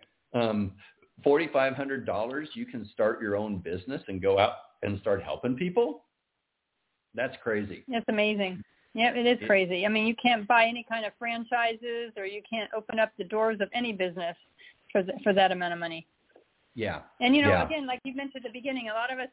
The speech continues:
Speaker 2: didn't get involved in the business because of the money. I mean, I, I did not at all. I, I mean, I didn't even want to do the business. But when, when I first was introduced to it, it didn't, I didn't notice anything with myself, but my husband felt a huge difference,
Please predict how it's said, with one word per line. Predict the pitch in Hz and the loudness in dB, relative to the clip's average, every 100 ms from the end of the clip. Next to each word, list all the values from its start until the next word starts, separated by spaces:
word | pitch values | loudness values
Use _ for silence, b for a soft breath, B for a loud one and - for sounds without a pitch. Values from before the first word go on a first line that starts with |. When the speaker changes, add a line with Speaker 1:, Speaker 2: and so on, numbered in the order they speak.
| - | -8
Speaker 2:
didn't | 240 226 | -8 -6
get | 247 - | -8 -8
involved | 220 226 226 226 | -4 0 0 -2
in | |
the | 202 | -8
business | 196 196 196 - | -10 -10 -14 -14
because | 202 208 196 | -2 -2 -2
of | 196 | -4
the | 196 | 0
money. | 202 202 160 170 | 0 0 -4 -8
I | 196 | -2
mean, | 196 | 2
I, | 202 220 202 - | 4 4 2 0
I | 202 | 2
did | 208 202 | 2 2
not | 185 202 | 4 4
at | 190 | 4
all. | 185 202 185 | 4 4 2
I, | 175 - - - | -2 -6 -14 -10
I | |
mean, | 185 | -2
I | 185 | -2
didn't | 214 190 196 | -2 -8 -8
even | 185 180 | -8 -2
want | 196 208 | 2 2
to | 185 | 2
do | 175 | -4
the | 170 | -2
business. | 175 - 175 170 _ | -4 -4 -8 -10 _
But | 185 175 - | 2 2 -2
when, | 208 202 - B B B - | -2 -2 -4 B B B 0
when | 208 | 4
I | 208 226 - | 6 4 0
first | 277 262 | -6 -6
was | 240 208 | -10 -8
introduced | 226 214 202 262 262 | -8 -8 -6 -6 -4
to | - | -2
it, | 202 202 | -2 -2
it | 190 | 0
didn't, | 262 233 - _ | -2 -2 -14 _
I | 220 | 0
didn't | 233 247 | 2 2
notice | 220 233 233 233 | 2 2 0 -4
anything | 233 226 233 | -6 -6 -6
with | 214 | -4
myself, | 202 180 220 233 - | -4 -2 0 -2 -4
but | 208 | -6
my | 208 | -4
husband | 269 277 214 185 - | -4 -8 -12 -12 0
felt | 208 196 | 0 0
a | 190 | -6
huge | 247 214 | -8 -6
difference, | - 190 170 165 | -2 0 -2 -4